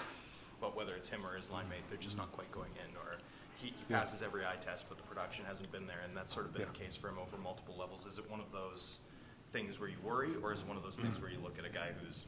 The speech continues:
Speaker 1: maybe about to blow up?
Speaker 2: Um, I look at it that way. I mean, he's, he's close to really putting it together. Um, his practice habits are outstanding. You know,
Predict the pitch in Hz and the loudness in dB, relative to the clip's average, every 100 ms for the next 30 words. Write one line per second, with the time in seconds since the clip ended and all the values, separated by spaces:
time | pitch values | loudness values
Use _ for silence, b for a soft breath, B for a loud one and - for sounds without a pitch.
0 | - - 90 92 87 87 82 82 78 78 | -6 -2 -2 0 0 0 0 -2 -2 -2
1 | - - - - - - - 139 147 143 | -6 -4 0 2 2 6 12 12 12 12
2 | 131 147 147 123 110 110 107 92 90 - | 12 12 12 12 12 12 12 12 10 4
3 | - 98 104 123 127 123 131 127 - - | 10 12 12 12 12 12 12 12 12 12
4 | - 117 101 - 107 104 120 113 107 - | 12 12 12 12 12 12 12 12 12 10
5 | - 123 104 92 104 104 107 101 - - | 6 10 10 10 10 12 12 12 6 0
6 | - 101 98 98 95 - - - - 135 | 6 10 10 8 6 2 0 0 10 12
7 | 127 131 123 120 110 117 110 107 110 110 | 12 12 12 12 12 12 12 12 12 12
8 | - 120 117 120 120 - B B B B | 12 12 12 12 10 6 B B B B
9 | B 101 107 113 | B 10 12 12